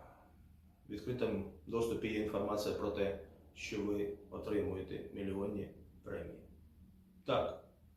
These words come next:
ви заслужили їх. І я вас прошу, беріть,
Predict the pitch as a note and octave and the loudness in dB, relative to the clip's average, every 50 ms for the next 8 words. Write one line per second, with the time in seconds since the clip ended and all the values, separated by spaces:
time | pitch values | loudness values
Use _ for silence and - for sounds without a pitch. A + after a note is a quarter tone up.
0 | - - - - B2 B2+ B2 A#2+ - - C#3 C3 C3+ C#3+ C3+ - - - - - | -20 -14 -4 0 4 6 6 6 8 8 8 8 10 10 10 10 10 8 4 0
1 | - - - - - - - - - - - - - - - - - - - - | -4 -10 -16 -18 -20 -20 -20 -20 -20 -20 -20 -20 -20 -20 -20 -20 -20 -20 -14 -8
2 | G#2 G#2 G2+ G2 G2 G2 G2 - - - A2 G#2+ - - - - - A#2+ A#2 A#2 | -4 -2 -2 0 0 -2 -2 -4 -4 0 2 4 4 4 4 4 6 8 8 8
3 | - - - - - - - - - - - - - - - - - C#3 D#3 - | 6 2 -2 -8 -12 -16 -18 -20 -20 -20 -20 -20 -20 -20 -16 -8 -2 0 2 2
4 | - - - | 0 0 -4